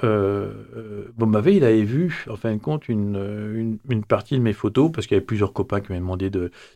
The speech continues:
de faire des tirages pour eux ou autres. Et un jour, euh, on était en train de discuter à Saint-Bouilly-du-Putois, il me dit, « Mais, euh, euh, il faut que tu viennes dans mon village parce qu'il faut que tu fasses des photos de, de, de, de, de mes vieux. »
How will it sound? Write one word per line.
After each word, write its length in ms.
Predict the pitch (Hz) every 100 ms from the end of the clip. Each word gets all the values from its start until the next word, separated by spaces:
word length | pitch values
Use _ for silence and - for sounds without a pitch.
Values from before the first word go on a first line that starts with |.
| -
de 60 |
faire 160 | - 95
des 100 | 92
tirages 400 | - 95 92 -
pour 280 | - 95 107
eux 80 |
ou 100 | 98 160
autres. 200 | 208 113
Et 160 | 101 - - - _ -
un 100 | 107
jour, 280 | 151 196 151
euh, 320 | 107 113 107
on 200 | 104 104
était 180 | 104 104
en 100 | 104
train 180 | - 107
de 60 |
discuter 400 | 104 101 - 110
à 40 | 110
Saint-Bouilly-du-Putois, 680 | 110 101 104 98 107 135 180
il 80 | 139
me 60 |
dit, « 120 | 135
Mais, 200 | 170 151
euh, 160 | 123 107 104 - - _
euh, 60 | 123
il 120 | 127
faut 140 | - 180
que 60 |
tu 120 | - 151
viennes 160 | 180
dans 100 | 170
mon 120 | 143
village 420 | 135 127 175 202 -
parce 160 | 131
qu'il 140 | 127 131
faut 140 | 160
que 60 | 160
tu 120 | 127
fasses 360 | 147 147 -
des 120 | 117 107
photos 340 | 113 107 131
de, 260 | 117 104 101
de, 220 | 104 101
de, 260 | 101 101
de, 140 | 101 110
de 180 | 120 110
mes 140 | 113
vieux. » 260 | 98 98